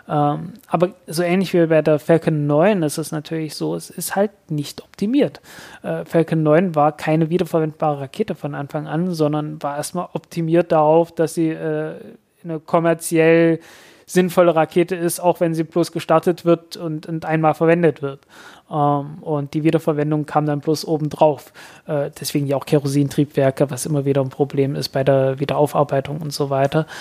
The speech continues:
Ähm, äh, und also klar, die, die normale Weiterentwicklung wäre gewesen, wir stellen um auf Methan und benutzen dann Methan als leicht wiederverwendbare Triebwerke. Ähm, hat man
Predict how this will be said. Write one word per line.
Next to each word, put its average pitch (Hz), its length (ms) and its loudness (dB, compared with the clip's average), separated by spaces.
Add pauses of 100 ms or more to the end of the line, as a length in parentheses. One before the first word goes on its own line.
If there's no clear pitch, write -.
(400)
Ähm, 143 340 4 (380)
äh, 135 560 0 (840)
und 151 440 0 (420)
also 165 220 0
klar, 156 200 4
die, 147 200 0
die 143 160 -2
normale 143 340 4
Weiterentwicklung 139 600 -4
wäre 135 200 -2
gewesen, 143 640 -2
wir 139 120 -4
stellen 147 300 2
um 156 220 2
auf 147 220 -2
Methan 147 500 2
und 147 120 -2
benutzen 143 380 -2
dann 139 320 2
Methan 139 420 0
als - 420 -4
leicht 143 360 -2
wiederverwendbare 143 760 0
Triebwerke. 156 640 0 (800)
Ähm, 143 600 2 (440)
hat 165 200 -4
man 156 440 -2